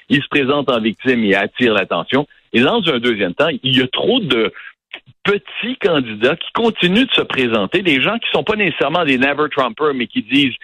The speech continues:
Ce gars-là, il est trop radioactif, votez pour moi. » Et ces gens-là vont se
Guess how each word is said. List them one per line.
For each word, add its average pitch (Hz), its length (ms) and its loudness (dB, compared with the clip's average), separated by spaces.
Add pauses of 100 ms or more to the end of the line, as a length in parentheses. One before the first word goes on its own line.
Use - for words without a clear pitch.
(280)
Ce 107 60 0
gars-là, 147 340 2
il 135 140 0
est 120 80 2
trop 156 200 2
radioactif, 113 600 -2
votez 135 340 0
pour 98 280 0
moi. » 98 320 2 (340)
Et 208 220 2
ces 254 160 2
gens-là 208 300 0
vont 170 200 2 (140)
se 127 160 2